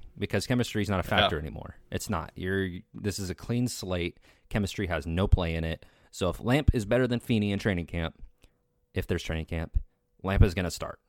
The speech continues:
Speaker 1: That's just my take on it. Uh, so if Lamp is not the starter come,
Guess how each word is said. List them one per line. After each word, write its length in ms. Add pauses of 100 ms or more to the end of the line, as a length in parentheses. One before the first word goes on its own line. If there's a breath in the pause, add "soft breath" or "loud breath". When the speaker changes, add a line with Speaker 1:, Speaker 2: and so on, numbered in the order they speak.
(160)
Speaker 1:
That's 180
just 160
my 140
take 280
on 140
it. 100 (400 soft breath)
Uh, 200
so 160
if 100
Lamp 240
is 120
not 240
the 60
starter 540 (280)
come, 640